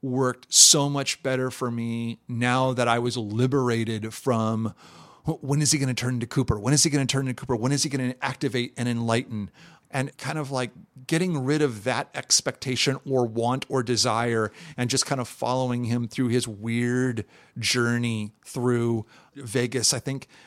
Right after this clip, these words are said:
helped me kind of see Cooper in a, in a different way and how he might be linking up to other things.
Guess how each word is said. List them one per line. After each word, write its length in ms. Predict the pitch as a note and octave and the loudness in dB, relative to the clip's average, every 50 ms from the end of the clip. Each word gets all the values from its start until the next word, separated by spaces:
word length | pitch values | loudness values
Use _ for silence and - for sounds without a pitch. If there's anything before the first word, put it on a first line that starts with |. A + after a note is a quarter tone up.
| - | -14
helped 400 | - - - - A#2+ C#3+ - - | -12 -8 -4 -2 0 -2 -2 -2
me 80 | C#3 C3+ | -4 -6
kind 220 | A#2+ - A#2 B2+ | -6 -4 -4 -2
of 80 | A#2+ G#2+ | 0 2
see 240 | - - - B2 A2+ - _ _ _ _ - | 2 2 2 0 -4 -10 _ _ _ _ -6
Cooper 260 | - D#3 C#3+ D3+ D3 | -4 -2 -2 0 -2
in 60 | C3 A#2+ | -2 -2
a, 200 | A2+ A#2 - D3 | -4 -4 -2 -2
in 100 | C#3 C3+ | 0 0
a 60 | C3 | 0
different 400 | A#2 - F3+ E3+ - F3 - A2+ | 2 4 2 4 4 2 -2 0
way 380 | D3+ D3 D3+ D3+ D3+ D3 D3 C#3 | 0 0 2 2 2 2 2 0
and 160 | B2+ A2+ G#2+ - - - - - - - | 0 -2 -4 -8 -12 -20 -20 -20 -16 -10
how 400 | A#2+ A#2 A#2+ B2 B2+ B2 B2 B2 | -4 0 0 2 2 2 2 0
he 160 | B2+ A2 C#3+ | -2 -4 -4
might 180 | C3+ B2+ B2 A#2 | -2 -2 -2 -2
be 120 | - B2+ | -4 -4
linking 360 | A#2+ A#2+ B2 A#2 - C3 B2 A#2+ | -4 -2 -4 -4 -4 -4 -4 -4
up 80 | A2 - | -4 -4
to 160 | C3+ - C3 | -6 -4 -2
other 200 | B2+ C3+ C3+ A#2+ | 0 0 0 -2
things. 640 | - - C3+ B2+ B2+ B2 A#2+ A#2+ A#2 A2+ - - | -2 -2 -2 0 0 0 0 0 -2 -2 -2 -4